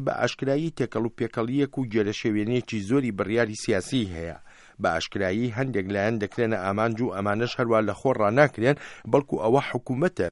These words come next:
بە پێی هیچ یەکێک لە ڕێکەوتنەکان ناڕوا بڕێوە. دەست بە سەرداگرتنی دەسەڵات هەیە، هەوڵ بۆ مانەوە لە دەسەڵاتدا دەدرێت، جا بەخواستی گەلی عراق بێ یان نا. ئەمانە، وەک فەلاح نەقیب دەڵێ،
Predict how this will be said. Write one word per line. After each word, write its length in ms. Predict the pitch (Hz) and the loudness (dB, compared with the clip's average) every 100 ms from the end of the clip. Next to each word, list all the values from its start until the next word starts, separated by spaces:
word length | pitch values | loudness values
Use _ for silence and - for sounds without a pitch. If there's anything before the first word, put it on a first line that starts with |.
| 104 | 0
بە 80 | 104 | 0
پێی 160 | 139 135 | 2 2
هیچ 160 | 160 156 107 | 0 2 0
یەکێک 260 | 95 98 95 | 2 -2 0
لە 60 | 95 | 0
ڕێکەوتنەکان 580 | 98 - 95 98 95 123 123 | 0 -2 -2 -2 2 4 6
ناڕوا 280 | 127 101 92 | 4 4 4
بڕێوە. 380 | 92 95 87 78 - - | 2 2 0 -2 -10 -2
دەست 140 | 117 113 | 0 0
بە 60 | 123 | -2
سەرداگرتنی 640 | 117 123 117 113 - 147 117 | 0 2 2 0 -2 0 2
دەسەڵات 420 | 120 123 120 101 85 | 2 4 4 4 -2
هەیە، 200 | 82 82 | -4 -4
هەوڵ 200 | 98 117 110 | 0 0 2
بۆ 80 | 110 113 | 4 6
مانەوە 300 | 110 107 113 110 | 6 4 2 2
لە 40 | 107 | 0
دەسەڵاتدا 520 | 107 110 113 107 107 104 | -2 0 0 2 0 0
دەدرێت، 340 | 104 104 117 110 | -2 0 0 2
جا 100 | 110 | 2
بەخواستی 480 | 104 - 135 123 110 | 2 2 2 2 -2
گەلی 200 | 120 131 120 | 0 2 2
عراق 240 | 110 110 117 | 4 4 4
بێ 80 | 117 113 | 2 4
یان 140 | 117 117 | 4 4
نا. 100 | 101 78 - - - | 0 -4 -10 -18 -4
ئەمانە، 340 | 107 139 143 175 147 | 2 4 4 4 2
وەک 120 | 156 - | 0 2
فەلاح 240 | 104 101 127 104 | 0 0 0 -2
نەقیب 260 | 104 160 117 | -2 -2 -2
دەڵێ، 200 | 87 98 | 0 2